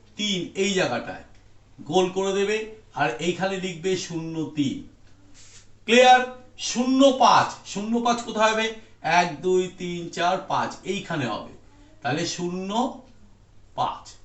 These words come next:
ক্লিয়ার? তারপর হচ্ছে শূন্য আট। শূন্য আট মানে ধরো পাঁচের পরে আরো ধরো তিন ঘর এখানে আছে, একটু কল্পনা করে নাও। শূন্য আট।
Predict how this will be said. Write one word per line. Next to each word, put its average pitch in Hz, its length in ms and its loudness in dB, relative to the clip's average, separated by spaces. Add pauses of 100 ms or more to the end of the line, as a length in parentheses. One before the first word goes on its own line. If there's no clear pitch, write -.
(960)
ক্লিয়ার? 262 340 8 (360)
তারপর 214 320 6
হচ্ছে 254 180 2 (120)
শূন্য 247 260 -2 (340)
আট। - 120 2 (200)
শূন্য 208 220 -6 (120)
আট 226 160 0
মানে 226 220 -2
ধরো 214 140 2 (120)
পাঁচের 202 340 4
পরে 214 160 -4 (160)
আরো 214 200 6
ধরো 220 160 0 (100)
তিন 214 200 -4
ঘর 208 200 0
এখানে 196 260 -4
আছে, 190 160 0
একটু - 120 -10 (120)
কল্পনা 170 400 -2
করে 185 180 -4
নাও। 170 120 -4 (560)
শূন্য 185 340 -4 (460)
আট। - 140 -10